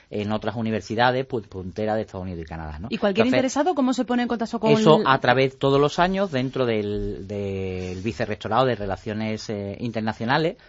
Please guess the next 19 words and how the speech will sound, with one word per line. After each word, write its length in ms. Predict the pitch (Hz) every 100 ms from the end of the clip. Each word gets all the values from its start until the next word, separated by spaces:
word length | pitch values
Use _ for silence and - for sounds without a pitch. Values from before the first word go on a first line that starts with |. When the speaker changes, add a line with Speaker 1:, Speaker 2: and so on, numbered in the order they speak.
| _
Speaker 1:
de 120 | 107 110
la 80 |
universidad, 600 | 110 110 104 127 165 247 139
el 120 | 104
Departamento 520 | 95 101 101 107 107
de 60 | 113
Movilidad, 540 | 113 120 120 151 190 - - -
cuando 260 | 107 104
se 120 | - 104
convocan 520 | 104 101 117 120 113
las 180 | 107 110
becas 400 | 151 151 113 95
de, 720 | 101 95 95 90 87 82 82
de 100 | 107
movilidad, 480 | 110 120 135 156 202
pues 160 | 139 -
sale 160 | 104
la 100 | 107
convocatoria, 680 | 104 104 104 107 156 131